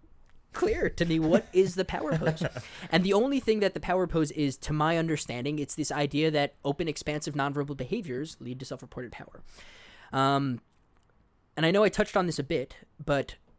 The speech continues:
Speaker 1: open and expansiveness is not this very clear-cut unitary construct. So, right, we see that these grandiose space-taking forms of expansiveness are related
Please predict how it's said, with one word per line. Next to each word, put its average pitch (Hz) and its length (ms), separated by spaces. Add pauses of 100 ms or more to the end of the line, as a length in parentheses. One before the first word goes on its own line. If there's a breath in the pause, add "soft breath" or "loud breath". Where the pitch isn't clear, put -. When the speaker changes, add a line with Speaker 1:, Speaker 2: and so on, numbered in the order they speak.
(480)
Speaker 1:
open 233 240
and 226 80
expansiveness 151 760
is 143 180
not 165 340
this 151 460 (680)
very 160 440 (120)
clear-cut 175 520
unitary 156 400
construct. - 440
So, 151 100
right, 185 240
we 151 100
see 175 220
that 160 220 (180 loud breath)
these 160 160
grandiose 170 460
space-taking 160 560
forms 160 240
of 151 80
expansiveness 156 580
are 147 40
related 135 380